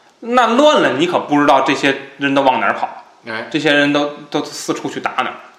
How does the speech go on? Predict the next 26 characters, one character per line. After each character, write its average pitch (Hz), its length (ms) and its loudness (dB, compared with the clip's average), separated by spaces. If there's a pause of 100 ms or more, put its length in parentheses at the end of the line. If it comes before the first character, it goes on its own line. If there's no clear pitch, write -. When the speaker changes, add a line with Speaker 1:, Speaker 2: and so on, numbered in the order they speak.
(160)
Speaker 1:
啊？ 127 40 -6
就 151 100 -4
像 151 260 0 (240)
十 - 200 -12
七 185 180 -2
路 170 120 0
诸 180 140 -6
侯 190 140 2
当 127 180 -2
年 113 160 -6
那 117 80 -8
个 110 80 -8
情 110 220 -14
况， 110 180 -14
Speaker 2:
嗯。 117 40 -16
Speaker 1:
你 120 160 -10
没 208 160 -8
法 135 160 -4 (100)
判 120 100 -10
断 110 220 -10
当 110 140 -10
时 107 120 -12
政 117 140 -10
治 98 80 -12
形 104 200 -16
势。 - 40 -20